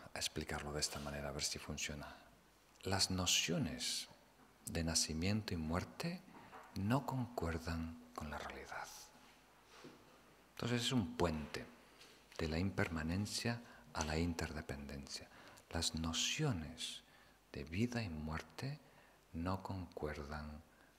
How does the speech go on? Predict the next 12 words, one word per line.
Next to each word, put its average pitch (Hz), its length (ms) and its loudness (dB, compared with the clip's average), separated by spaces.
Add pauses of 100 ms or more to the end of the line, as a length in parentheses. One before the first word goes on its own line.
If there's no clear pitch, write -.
(160)
con 71 200 -4
la 73 120 -4
realidad. - 500 -10 (560)
¿Mm? - 1700 -14
¿Por 107 220 -2
qué? 160 240 -2 (1040)
Porque 92 440 -2
no 123 300 2
surgimos 95 960 2 (140)
de 80 220 0
la 76 140 0
nada 87 580 0